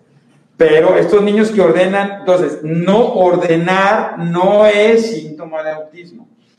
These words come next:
Es como yo interpreto y modifico el juego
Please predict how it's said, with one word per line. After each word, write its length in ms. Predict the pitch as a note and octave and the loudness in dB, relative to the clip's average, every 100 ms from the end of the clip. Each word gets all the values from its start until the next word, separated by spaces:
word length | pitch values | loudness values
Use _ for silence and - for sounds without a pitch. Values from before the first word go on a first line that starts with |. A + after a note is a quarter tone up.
| _ _ _ _ _ - | _ _ _ _ _ 0
Es 420 | G3 A#3 A3+ A#3 | 2 4 2 0
como 500 | A3+ A3+ A3+ A3+ A3 | 2 2 2 2 0
yo 580 | F#3 G3+ G3+ A3 - - F#3+ | 0 2 2 0 -6 -12 -6
interpreto 1300 | F#3+ F3+ F3+ F3 E3+ D#3+ D#3+ - F#3+ G3+ G#3 G#3 G3 | -4 -2 -2 2 2 2 -2 -2 2 2 2 2 2
y 80 | F3 | 0
modifico 1080 | E3+ E3 D#3+ D#3+ D3+ - A3 A#3 - A3 | 0 0 0 -2 -8 -4 -2 -2 -2 0
el 160 | G#3 F#3 | 2 0
juego 840 | - F#3+ G3+ G3 D#3+ B2+ C3 - | -4 -4 0 0 0 -4 -8 -10